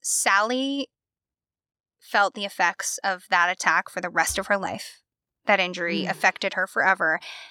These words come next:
Speaker 1: And Randall McCoy came back to find his house burned to the ground and his children dead in the snow.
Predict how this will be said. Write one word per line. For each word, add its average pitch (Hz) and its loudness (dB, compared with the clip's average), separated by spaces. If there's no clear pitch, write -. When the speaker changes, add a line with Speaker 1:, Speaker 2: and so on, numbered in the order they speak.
Speaker 1:
And 190 -6
Randall 262 8
McCoy 175 4
came 180 -2
back 160 2
to 196 -2
find 170 0
his 175 -8
house 156 2
burned 170 -2
to - -14
the - -8
ground 143 2
and 190 -8
his 190 -4
children 196 0
dead 165 4
in 160 -4
the - -2
snow. - -2